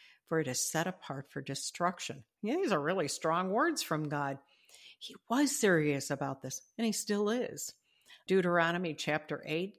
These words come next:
lists a, a whole series of detestable things. But here's a simple way that you can do this. Evaluate your home. Everything in it, make sure that, you know, if you were to walk around, is everything in there pleasing to God?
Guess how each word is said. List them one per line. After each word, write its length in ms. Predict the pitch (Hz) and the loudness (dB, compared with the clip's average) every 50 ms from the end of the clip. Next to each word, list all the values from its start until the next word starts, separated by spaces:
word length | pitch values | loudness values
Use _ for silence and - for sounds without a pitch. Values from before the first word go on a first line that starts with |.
| _ _ 160 | _ _ 0
lists 280 | 160 165 160 160 - | 0 0 0 0 -2
a, 280 | 160 143 143 147 143 143 _ _ - - - - - - | -2 -2 -2 -4 -6 -8 _ _ -20 -20 -20 -18 -6 -6
a 60 | 170 | -2
whole 380 | - - 247 277 240 226 - - _ - | 2 2 2 2 0 -2 -6 -16 _ -6
series 400 | - - 233 220 196 180 160 156 | 0 4 6 8 8 8 6 4
of 240 | 165 147 143 139 139 | 2 2 2 0 -4
detestable 840 | 147 139 - - - - 180 170 - - - 131 139 135 135 - - - | -4 -4 -4 -8 -4 -2 -2 -2 -2 -4 -6 -6 -8 -10 -12 -12 -12 -8
things. 460 | - 147 139 139 143 127 131 - - - _ _ _ _ _ - - _ _ _ _ _ | -6 -6 -6 -6 -10 -12 -12 -14 -16 -18 _ _ _ _ _ -20 -20 _ _ _ _ _
But 180 | 185 180 - - - _ _ _ _ _ _ _ | -2 -2 -2 -8 -20 _ _ _ _ _ _ _
here's 380 | - - - - 269 285 269 - | -20 -16 -6 -2 0 0 0 0
a 140 | 196 160 - | -2 -2 -4
simple 460 | - - - 254 269 262 208 185 151 | -8 -4 -2 -2 0 2 0 2 2
way 160 | 156 147 139 | 2 2 2
that 240 | 135 143 135 - - | 0 -2 -4 -4 -8
you 80 | 143 | -8
can 160 | - - 147 135 | -6 -4 -2 -2
do 100 | 139 131 | -2 -4
this. 300 | 131 131 131 - - - _ _ _ _ _ _ _ _ _ _ _ _ _ _ _ - | -4 -8 -10 -10 -10 -12 _ _ _ _ _ _ _ _ _ _ _ _ _ _ _ -2
Evaluate 560 | 202 190 196 175 180 180 165 170 175 165 170 | 2 4 6 6 6 6 4 4 2 2 2
your 80 | 180 170 | 0 0
home. 220 | 190 190 175 175 - - _ _ _ _ _ _ - _ _ | 0 0 -2 -4 -12 -18 _ _ _ _ _ _ -20 _ _
Everything 500 | 233 247 247 254 240 - 247 226 220 214 | 2 4 4 2 2 2 2 2 2 2
in 120 | 214 208 | 2 0
it, 220 | 220 226 226 - - _ _ _ _ | -2 -4 -6 -10 -20 _ _ _ _
make 200 | 220 233 233 - | -4 -4 -2 -2
sure 360 | - - - - 240 240 226 | -2 -2 0 2 2 2 2
that, 280 | 202 - 151 131 131 - - - - - _ _ | 4 2 0 0 0 -8 -16 -20 -20 -20 _ _
you 120 | - 175 | -2 0
know, 100 | 175 175 | 0 0
if 160 | 160 151 - - | -2 -4 -4 -4
you 80 | 254 | -4
were 140 | 269 277 254 | -2 0 -2
to 60 | 220 | -2
walk 340 | 185 180 185 180 185 185 - | -2 0 0 -2 -2 -2 -2
around, 360 | 165 147 156 156 143 147 139 | -2 0 2 2 2 0 0
is 140 | 139 139 - | -2 -2 -4
everything 440 | 233 262 - 359 330 - 220 196 185 | -2 0 2 0 2 2 2 4 4
in 120 | 185 175 | 4 4
there 160 | 175 160 143 | 4 4 2
pleasing 500 | 135 - - 151 151 151 147 160 156 151 143 | 2 0 0 0 2 2 2 2 0 0 0
to 100 | - 147 | -2 -4
God? 440 | 143 135 123 127 135 147 175 214 | -4 -2 -2 0 0 0 -2 -2